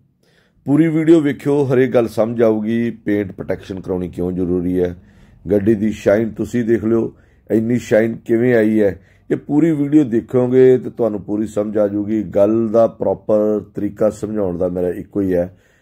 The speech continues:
ਵੀ paint ਦੀ ਜਿਹੜੀ layer ਹੈ ਉਹ ਖਰਾਬ ਨਾ ਹੋਵੇ, ceramic repair ਹੋ ਜਾਂਦੀ ਹੈ। ਸੋ ਵੀਡੀਓ ਦੇ ਨਾਲ ਐਂਡ ਤੱਕ ਬਣੇ ਰਹੋ। ਸੋ ਦੋਸਤੋ, ਇਸ ਦੀ glossy shine ਦਾ ਜੇ ਰਾਜ਼ ਜਾਣਨਾ ਚਾਹੁੰਦੇ ਹੋ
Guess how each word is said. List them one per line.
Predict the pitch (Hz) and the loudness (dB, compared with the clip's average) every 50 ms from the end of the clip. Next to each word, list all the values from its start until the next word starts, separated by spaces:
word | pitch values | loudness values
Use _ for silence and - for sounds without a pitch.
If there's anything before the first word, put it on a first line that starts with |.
| _ _ - | _ _ 0
ਵੀ | 120 135 | 0 0
paint | - 135 _ 135 139 139 139 135 | 0 2 _ 4 4 4 4 0
ਦੀ | 131 127 143 | 0 -2 0
ਜਿਹੜੀ | 131 143 139 139 131 | 0 2 2 0 0
layer | 107 104 101 110 131 135 135 120 | 0 2 4 4 6 6 6 6
ਹੈ | 101 80 73 - _ _ _ _ _ _ - | 4 0 -2 -12 _ _ _ _ _ _ -2
ਉਹ | 131 165 156 | -2 -2 -2
ਖਰਾਬ | - 147 131 113 107 104 104 101 | -2 0 4 4 4 4 4 0
ਨਾ | 104 | -2
ਹੋਵੇ, | 101 98 101 104 113 120 120 _ _ _ _ | -2 -2 0 -2 -2 -4 -6 _ _ _ _
ceramic | - - - 123 123 131 135 135 139 131 - - | -12 0 2 4 6 6 4 4 0 -4 -2 -2
repair | 117 113 - 110 107 107 | -2 -2 0 -2 -4 -2
ਹੋ | 101 95 85 | -2 -2 -4
ਜਾਂਦੀ | 80 78 71 69 64 67 | -4 -6 -8 -10 -12 -12
ਹੈ। | 67 67 - - | -12 -14 -8 -2
ਸੋ | 110 110 107 | -2 -2 0
ਵੀਡੀਓ | 107 117 113 123 127 | 0 0 2 2 2
ਦੇ | 117 117 | 4 4
ਨਾਲ | 110 110 107 104 101 101 _ | 2 4 2 2 0 -2 _
ਐਂਡ | 104 101 98 95 | -6 -6 -6 -8
ਤੱਕ | - 98 - 107 | -10 -8 -6 -6
ਬਣੇ | 95 90 98 95 104 104 | -4 -4 -2 -2 -2 0
ਰਹੋ। | 104 110 110 107 104 104 _ _ _ _ _ _ _ | 0 0 -2 -2 -4 -8 _ _ _ _ _ _ _
ਸੋ | _ _ 113 | _ _ -4
ਦੋਸਤੋ, | 104 117 127 127 127 - 123 | 0 0 0 0 0 0 -2
ਇਸ | 123 110 | -2 0
ਦੀ | 101 113 | -4 -6
glossy | 101 82 98 95 92 90 - 131 123 | -4 -2 -2 -2 -2 -2 -4 -6 -6
shine | - - - 95 95 95 92 | -4 -2 -2 -2 -2 -2 -4
ਦਾ | 87 101 98 | -2 -2 0
ਜੇ | 90 82 | 0 0
ਰਾਜ਼ | 78 78 80 85 76 | -2 -2 -4 -4 -4
ਜਾਣਨਾ | 85 85 82 85 87 85 | -4 -4 -4 -4 -8 -8
ਚਾਹੁੰਦੇ | 82 - 85 85 90 90 | -6 -4 -6 -4 -4 -6
ਹੋ | 85 73 62 | -6 -8 -10